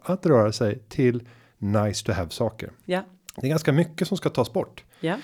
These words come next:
Speaker 1: Och om vi då börjar tänka att det är hundrafemtio upp till tvåhundratusen kronor för en familj som försvinner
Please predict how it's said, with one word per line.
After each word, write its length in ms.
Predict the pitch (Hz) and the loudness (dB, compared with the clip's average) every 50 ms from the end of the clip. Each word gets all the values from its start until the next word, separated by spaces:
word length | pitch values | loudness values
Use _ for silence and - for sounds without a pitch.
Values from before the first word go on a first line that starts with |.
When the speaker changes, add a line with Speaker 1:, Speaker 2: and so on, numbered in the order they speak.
| - - - | -14 -18 -20
Speaker 1:
Och 240 | - - 143 143 | -14 -8 -4 -2
om 80 | 139 127 | 0 2
vi 60 | 120 | 4
då 100 | 123 151 | 4 2
börjar 180 | 151 143 143 135 | 4 4 2 2
tänka 380 | - 151 143 127 117 - - | 2 0 0 0 -2 -2 -2
att 100 | 101 - | -2 -2
det 100 | - 107 98 95 | 0 -2 0 0
är 80 | 92 - - - - - _ _ _ - | -2 -6 -10 -20 -20 -20 _ _ _ -6
hundrafemtio 880 | 113 104 101 101 101 95 - - 120 107 92 85 - - - - 113 101 | -4 -4 -2 -2 -4 -6 -4 -2 -2 -2 -2 -4 -8 -12 -4 -4 -2 0
upp 300 | 113 135 - - - - | 2 0 0 0 -4 -2
till 200 | - 107 98 - | -2 -2 -2 -2
tvåhundratusen 960 | - - - 131 135 151 147 135 117 107 101 104 101 - 104 95 - 101 | -8 -14 -10 -4 -2 0 2 2 2 2 2 0 -2 -2 -4 -4 -4 -6
kronor 480 | 95 - 117 120 104 104 107 131 143 113 | -4 0 0 2 2 2 0 0 -2 -2
för 200 | - - 120 104 | -2 -2 -2 -2
en 80 | 98 - | -2 0
familj 360 | - 104 104 127 143 123 - | -2 0 0 0 0 -2 -4
som 160 | - - 101 | -4 -6 -6
försvinner 840 | - 117 107 - - 123 127 143 151 139 123 101 95 101 127 123 - | -4 -4 -4 -2 0 0 2 2 2 4 4 4 4 2 0 -2 -6